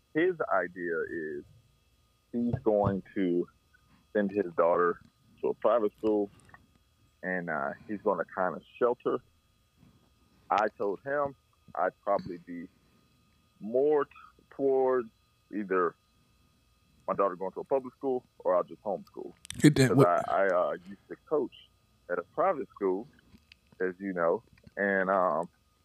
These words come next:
Speaker 1: it's, uh, it's not the environment that you, that you think it is. You think you're sheltering your kids, and some of the worst stuff even happens at private schools.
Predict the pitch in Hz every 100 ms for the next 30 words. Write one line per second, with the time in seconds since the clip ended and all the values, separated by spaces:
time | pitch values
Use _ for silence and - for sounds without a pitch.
0 | _ _ _ _ 104 - - 104 95 87
1 | 87 - _ _ _ _ _ _ _ -
2 | 117 135 143 - 143 113 104 135 123 101
3 | _ _ _ _ _ - 107 - 104 110
4 | 104 101 - 139 127 107 95 95 101 117
5 | 113 104 - 123 - 107 90 139 135 90
6 | 87 90 - _ _ _ _ 110 107 85
7 | 104 - - 110 - 87 98 92 - -
8 | - 101 92 - 80